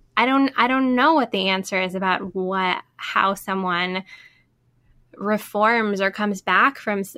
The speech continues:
from kind of the, like, deep harm that his rhetoric and his actions and his, um,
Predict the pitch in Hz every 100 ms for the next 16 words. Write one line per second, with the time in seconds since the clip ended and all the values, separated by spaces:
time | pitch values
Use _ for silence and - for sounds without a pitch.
0 | - - 202 196 - 190 196 208 214 208
1 | 180 202 190 - - 185 208 202 190 -
2 | 196 180 180 185 190 185 185 190 185 -
3 | 165 - 185 180 175 180 190 202 180 180
4 | - - - - 196 180 180 180